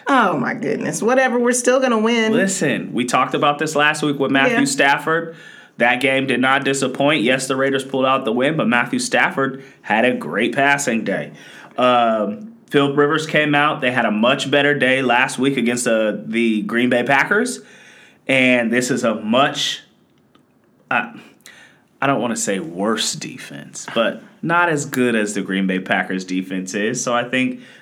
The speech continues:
Speaker 2: the field's gonna be a little bit more open for Phillip Rivers in this matchup. So definitely, definitely, I would play Phillip Rivers this week. Um, Lamar Jackson.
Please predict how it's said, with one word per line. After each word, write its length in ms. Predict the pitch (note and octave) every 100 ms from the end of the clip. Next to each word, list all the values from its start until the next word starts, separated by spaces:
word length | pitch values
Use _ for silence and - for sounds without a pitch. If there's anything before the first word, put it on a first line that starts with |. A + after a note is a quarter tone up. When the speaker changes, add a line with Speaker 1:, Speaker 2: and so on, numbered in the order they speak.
| -
Speaker 2:
the 60 | G#2+
field's 340 | - B2+ A2
gonna 180 | A2 G#2+
be 140 | G#2+
a 60 | G#2
little 200 | G#2 G#2+
bit 180 | G#2 D#2+
more 260 | G2 F#2+
open 500 | - F#2 F2+ F2 E2+ - _ _
for 140 | - G#2+
Phillip 320 | - F#2+ F2+
Rivers 280 | F#2 F2+ E2+
in 80 | F2
this 140 | F2
matchup. 380 | F2+ E2+ - -
So 180 | G2+ F2
definitely, 720 | - G2+ F#2+ F#2+ E2+ - F2
definitely, 720 | - F2+ - F2 - E2 E2
I 180 | - E2+
would 200 | E2 D#2+
play 240 | - F2 D#2+
Phillip 340 | F#2 E2+ D#2
Rivers 360 | E2 D#2 D#2 D#2
this 200 | D#2 -
week. 360 | D2 C#2 D2 _ _ - - - - - _
Um, 640 | C3 C3 B2+ B2 A#2 A2+ - -
Lamar 280 | B2+ C#3+ F3+
Jackson. 540 | F#3 F3+ G3+ G3+ E3